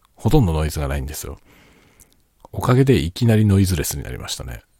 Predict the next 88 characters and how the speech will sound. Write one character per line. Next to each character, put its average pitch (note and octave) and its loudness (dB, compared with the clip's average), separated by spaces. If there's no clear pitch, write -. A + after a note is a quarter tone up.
<laughs> - -
マ G#2 2
イ C3+ 4
ク - -6
変 D#2 -2
わ E2 0
っ - -10
て - -6
な F#2 2
い - 2
ん - 0
で D2 -6
す - -10
よ - -10
ね。 B1 -8
マ E2 -4
イ A#2+ -2
ク - -2
は E2 0
全 F#2+ 0
然 F2+ 2
変 F#2+ 0
わ F2+ 0
っ - -8
て F#2 -4
な F2+ 2
い E2+ 0
け - -4
ど、 C#2 -10
レ D#2+ -4
コ A#2+ 0
ー - 4
ダ A2 4
ー - 2
を G2+ 2
変 G2+ 0
え - -2
た G2+ 0
こ G2 0
と F2 -6
に C2+ -6
よ - -14
っ - -20
て D2+ -10
め F2 -2
ち - -2
ゃ F#2+ 2
く - -6
ち - -2
ゃ F2 0
音 E2+ -4
が D2+ -2
良 C2 -4
く - -10
な D#2+ -12
っ - -14
た。 - -12
っ E2+ -16
て B2+ 2
い A2+ 4
う F#2 0
の G2+ 2
が E2 0
現 D2 -4
状 C#2 -8
な - -12
ん - -14
で - -16
す - -16
よ。 - -20
だ E2+ -6
か E2 -4
ら D#2 -4
今 G#2+ 0
の D2 -2
や C2+ -6
つ - -10
の B1+ -8
音 - -8
は C#2+ -4
結 D2 -10
構 A#1+ -6
褒 E2+ -6
め D2 -6
て - -8
も A#1+ -10
ら C2 -12
っ - -14